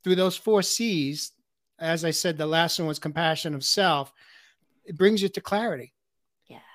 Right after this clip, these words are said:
Speaker 1: And then as far as the A's go, the first A was awareness. If I
Speaker 2: Love
Speaker 1: didn't
Speaker 2: it.
Speaker 1: have my awakening in a hospital and I wasn't aware, I would have gone home doing what I've been doing for fifty-four years of my life, which was sleepwalking through my life.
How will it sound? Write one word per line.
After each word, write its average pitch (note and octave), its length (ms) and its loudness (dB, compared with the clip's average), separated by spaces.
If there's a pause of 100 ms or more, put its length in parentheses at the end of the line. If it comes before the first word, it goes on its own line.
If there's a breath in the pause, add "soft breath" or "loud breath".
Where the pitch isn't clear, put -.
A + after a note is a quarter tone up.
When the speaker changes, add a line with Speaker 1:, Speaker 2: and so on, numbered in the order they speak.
(140)
Speaker 1:
And E3+ 140 4
then F3+ 100 4
as E3+ 140 -2
far G3+ 240 4
as F#3 100 2
the F3+ 120 2
A's G#3+ 320 2
go, D#3+ 320 0
the E3+ 100 -6
first A3 380 -2
A F3+ 100 2
was F3 180 0
awareness. E3 760 -6 (920)
If F#3 160 -4
I G#3+ 120 6
Speaker 2:
Love C4 80 4
Speaker 1:
didn't G#3 160 0
Speaker 2:
it. E3 120 -6 (280)
Speaker 1:
have F#3+ 120 4
my F#3 120 4
awakening F3+ 500 2
in D#3+ 60 0
a D#3 80 0
hospital E3 520 -2
and D3+ 80 -4
I F3+ 80 0
wasn't F3+ 260 -2
aware, D#3+ 260 0
I D#3 60 0
would F3+ 140 -2
have D#3 100 -4
gone D#3+ 200 -2
home D#3+ 300 -4 (500 soft breath)
doing G3 220 4
what F#3+ 120 4
I've F#3 160 2
been F3 120 0
doing F#3+ 320 2
for D3 260 -4
fifty-four F3 500 -4
years F3 180 2
of E3 80 -2
my D#3+ 80 -2
life, E3+ 300 0
which E3+ 160 -8
was D#3 140 -4
sleepwalking C#3+ 680 -4
through C#3 160 -10
my C3 140 -8
life. C3 400 -8